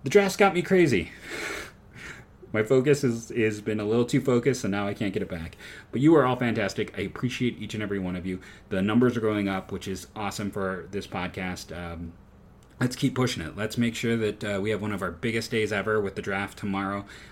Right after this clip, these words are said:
Thursday's show is gonna be about those first two picks that the Indians have. And on Friday's show, we'll have, uh, what, four more selections to talk about. So it's gonna be a lot of fun. Uh, j-, join me on the draft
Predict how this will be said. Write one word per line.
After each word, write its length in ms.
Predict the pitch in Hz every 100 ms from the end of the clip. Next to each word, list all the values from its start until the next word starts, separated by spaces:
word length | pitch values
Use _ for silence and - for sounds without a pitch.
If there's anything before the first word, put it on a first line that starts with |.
| - -
Thursday's 540 | 123 120 131 120 120
show 360 | - 120 120 117
is 120 | 95
gonna 180 | 98 92
be 120 | 95
about 420 | 92 90 90 - - - - -
those 180 | 101 92
first 300 | - 107 -
two 120 | 104
picks 420 | 104 120 120 -
that 180 | - 101
the 100 | 113
Indians 280 | 113 117 110
have. 240 | 123 120 - - - -
And 80 | 104
on 80 |
Friday's 420 | 101 104 120 127 120
show, 280 | 123 123
we'll 180 | 127 98
have, 400 | 95 107 104 101
uh, 440 | 101 98 95 95 73 - - - -
what, 200 | 117 -
four 260 | - 107 104
more 180 | 113 113
selections 460 | 107 104 - 104
to 60 | 107
talk 260 | 110 120
about. 240 | 87 80 -
So 160 | 110
it's 100 | 107
gonna 140 | - 120
be 80 | 120
a 80 |
lot 160 | 120 113
of 80 | 110
fun. 300 | 92 92 92 - - - -
Uh, 440 | 78 76 80 85 67 80
j-, 240 | - -
join 300 | - 110 113
me 140 | 117 104
on 180 | 95
the 140 | 95 90
draft 320 | 98 95